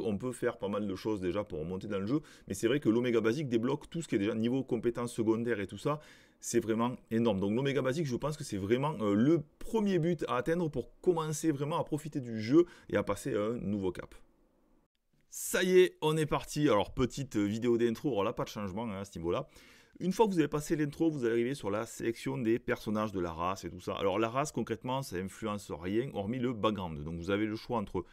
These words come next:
plusieurs races, qui ont des backgrounds, euh, différents, hein, donc des histoires un peu différentes. Vous choisissez en fonction de ça. Euh, pareil, le portrait, choisissez votre portrait et tout ça. Et après, vous configurez la voix de votre, euh, navigateur, on va dire, euh, spatial. Donc jusque-là, c'est, c'est vraiment que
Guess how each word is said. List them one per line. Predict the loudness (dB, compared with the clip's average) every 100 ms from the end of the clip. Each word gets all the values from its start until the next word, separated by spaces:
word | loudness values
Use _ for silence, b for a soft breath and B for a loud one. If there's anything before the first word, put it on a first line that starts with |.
| b b b
plusieurs | -6 0 2
races, | 2 0 -2
qui |
ont | -4
des | -2
backgrounds, | 0 -2 -4 -6 -4
euh, | -2 -2
différents, | -4 -4 -4 -2 -4
hein, | -4
donc | -6 -6
des | -6
histoires | -8 -4 -4
un | -4
peu | -6
différentes. | -8 -6 -8 -8
Vous |
choisissez | -8 -8 -8 -10
en |
fonction | -10 -12 -12 -12
de |
ça. | -6 -6 -6 B B B 0
Euh, | 2
pareil, | 2 2 4
le | 2
portrait, | 0 -4 0 0
choisissez | 0 -6 -4
votre | -6 -4
portrait | -8 -6 -4
et | -4
tout | -4
ça. | -4 0
Et |
après, | -2 -2
vous | -4
configurez | -4 -8 -8 -6 -4
la | -4
voix | -6 -6 -2 0
de | 0
votre, | -2 0 0 -2
euh, | -2 0 0
navigateur, | -2 -4 -2 -2 -2 -4 -4
on |
va | -6
dire, | -6 -6 -6
euh, | -8
spatial. | -8 -6 -4 -4 B B B -4
Donc | -2
jusque-là, | 0 0 0
c'est, | -4 -8
c'est | -6 -4
vraiment | -4 -4 -6
que | -2 -2